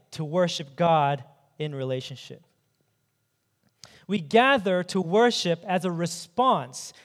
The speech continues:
to God's invitation. In today's text, the psalmist opens with an invitation in the first verse saying, "Come." And in the second verse, the psalmist again calls the people to come before God with thanksgiving.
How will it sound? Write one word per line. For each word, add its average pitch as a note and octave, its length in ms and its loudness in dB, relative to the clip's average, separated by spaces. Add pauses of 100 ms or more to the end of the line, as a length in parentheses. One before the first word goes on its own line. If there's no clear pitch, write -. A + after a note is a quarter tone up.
(100)
to G3+ 100 -2
God's F#3 520 4 (240)
invitation. F#3 880 -2 (440)
In G3+ 120 -6
today's G#3+ 400 2
text, F#3 360 0
the F3 60 -4
psalmist G3 500 -2
opens F3+ 440 -2
with E3+ 120 -2
an F3+ 80 -6
invitation G3 680 -4 (180)
in F3 80 -8
the F3+ 80 0
first - 380 0
verse G#3 180 -2
saying, E3+ 260 -4
"Come." D#3 520 -4 (680)
And G#3+ 120 0
in G#3 60 2
the G3 80 2
second B3 480 0
verse, D3+ 280 -4 (240)
the F#3+ 120 0
psalmist A#3 440 0
again A3 400 2
calls B3 300 2
the G#3+ 80 -2
people A3 320 -6
to G#3 100 -6
come C#4 400 -4
before G#3 340 -2
God G3+ 520 4 (160)
with F#3+ 320 -2
thanksgiving. G#3+ 760 -2